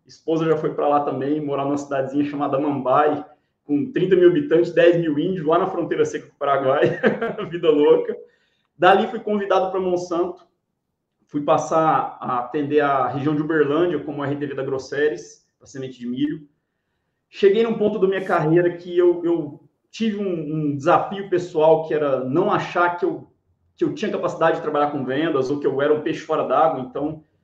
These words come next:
eu acabei saindo, fui plantar lavoura, virei agricultor, que era um sonho, que era o motivo de ter feito agronomia inicial. Nesse processo, tive um certo azar inicial também, porque não fui,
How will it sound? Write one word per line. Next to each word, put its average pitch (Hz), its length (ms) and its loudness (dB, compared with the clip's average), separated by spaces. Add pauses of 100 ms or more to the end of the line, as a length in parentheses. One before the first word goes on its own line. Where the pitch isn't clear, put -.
eu 180 80 0
acabei 208 220 6
saindo, 165 560 0 (280)
fui 175 140 -8
plantar 175 340 2
lavoura, 180 680 2
virei 143 200 -4
agricultor, 165 420 -4
que 175 60 2
era 175 100 2
um 156 60 0
sonho, 175 520 -4 (100)
que 160 60 -6
era 160 120 2
o 180 60 -2
motivo 202 540 -4
de 139 100 -16
ter 147 120 -12
feito 147 180 -10
agronomia 139 680 -4
inicial. - 720 -4 (720)
Nesse 233 460 2
processo, 185 760 2
tive 196 280 -14
um 180 180 -6
certo 170 380 0
azar 151 680 2 (100)
inicial 147 600 -2
também, 143 460 -2
porque 143 720 -4
não 165 200 -4
fui, 175 160 -8